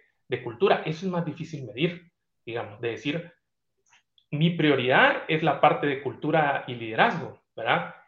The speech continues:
Eh, este proceso que estamos llevando de transformación, pero es un proceso que, que lleva años. Entonces ahí no es tanto de, de que vamos a medir y tiene que dar esto de inmediato, sino es que estás convencido de que es la forma correcta de hacerla y sabes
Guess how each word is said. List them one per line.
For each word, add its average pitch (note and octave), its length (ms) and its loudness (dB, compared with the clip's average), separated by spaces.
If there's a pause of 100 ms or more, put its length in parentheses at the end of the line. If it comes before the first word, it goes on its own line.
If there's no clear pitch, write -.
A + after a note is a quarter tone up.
(100)
Eh, A#2 220 -10
este C3 200 -4
proceso D#3 380 -4
que C#3 60 -8
estamos C3+ 260 -6
llevando C3+ 240 -2
de D3 60 -4
transformación, D3+ 800 0 (200)
pero C3+ 100 -2
es D3+ 80 -4
un D#3+ 100 -2
proceso E3+ 460 -2
que, - 320 -10
que A#2+ 120 -16
lleva B2 320 -4
años. G3 480 0 (280)
Entonces D3 420 -4
ahí F3+ 580 -2 (500)
no D3+ 340 0
es F#3 160 -4
tanto G3 340 2
de, C3 400 2
de B2+ 140 -2
que B2 140 -6
vamos E3 360 -4
a F3 60 0
medir D3+ 580 0 (380)
y C3 160 -12
tiene E3 280 2
que F3 80 4
dar E3+ 120 8
esto F3 260 0
de E3 80 4
inmediato, D3 460 -2
sino D#3+ 220 -4
es A#2 100 -8
que - 300 -20
estás - 240 -6
convencido E3+ 680 -2
de E3+ 120 0
que B2+ 100 -8
es C3 40 -6
la D3 120 0
forma E3+ 380 0
correcta C3 320 -4
de C#3+ 60 -4
hacerla - 320 -2
y D#3+ 60 -2
sabes D#3 520 0